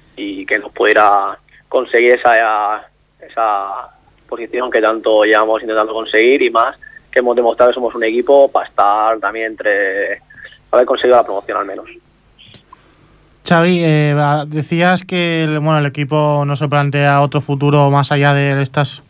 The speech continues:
Speaker 2: cuatro últimas jornadas para vosotros, pero personalmente, ¿has pensado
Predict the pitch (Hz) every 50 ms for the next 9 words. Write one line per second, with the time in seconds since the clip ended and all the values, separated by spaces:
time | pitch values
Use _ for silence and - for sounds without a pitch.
0 | _ _ - 156 151 143 151 - 143 135 147 147 151 139 - 151 143 135 147 147
1 | 147 156 165 160 160 160 156 147 147 143 127 151 156 147 160 170 180 190 190 -
2 | - - - - - - - - - 160 156 156 156 156 156 165 160 143 - 165
3 | 160 165 175 170 175 180 185 185 180 190 202 196 190 180 175 170 170 160 165 -
4 | 170 160 151 - 170 165 165 160 160 160 156 156 151 143 143